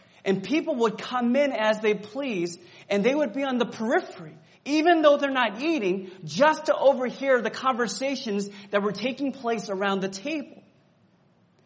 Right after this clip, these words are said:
So that's the sort of banquet that takes place here.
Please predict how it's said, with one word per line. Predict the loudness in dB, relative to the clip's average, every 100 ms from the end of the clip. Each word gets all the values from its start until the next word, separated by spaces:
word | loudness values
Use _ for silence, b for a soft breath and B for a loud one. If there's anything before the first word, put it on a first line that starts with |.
| b
So | -4
that's | 0 2 2 0
the | -2 -4
sort | 0 0
of | 0 0
banquet | -2 -2 -4 -2
that | -2 0
takes | -2 -4
place | -8 -4 -2 -2 -10
here. | -16